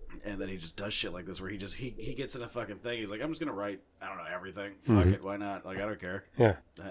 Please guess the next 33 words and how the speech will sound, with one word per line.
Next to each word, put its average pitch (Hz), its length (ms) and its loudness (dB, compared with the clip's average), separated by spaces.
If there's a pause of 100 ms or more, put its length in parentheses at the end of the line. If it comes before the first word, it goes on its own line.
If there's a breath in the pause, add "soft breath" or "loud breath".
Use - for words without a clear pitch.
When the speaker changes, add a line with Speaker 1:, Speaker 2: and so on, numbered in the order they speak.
Speaker 1:
it's, 90 240 -8
it's 98 180 -6
so 85 180 -6
cool. 85 400 -8
Speaker 2:
Oh, 92 120 6
yeah. 76 200 -2 (120)
I'm 95 140 10
so 85 220 8
in 82 120 4
for 87 100 -2
this. 87 280 -4 (180)
Speaker 1:
I 127 40 2
always 160 180 2
talked 135 240 0
about, 104 220 2
uh, 90 280 0
this - 140 -2
is 127 60 -2
something 139 180 4
I 120 40 6
was 107 100 0
talking 101 220 -2
about 87 160 0
Emma 87 320 -4 (120)
before. 92 260 -4
I 113 40 0
might 110 200 -2
have 85 80 -4
brought 85 160 -2
this 80 140 -10
up 73 120 -12
on 76 60 -12
the - 0 -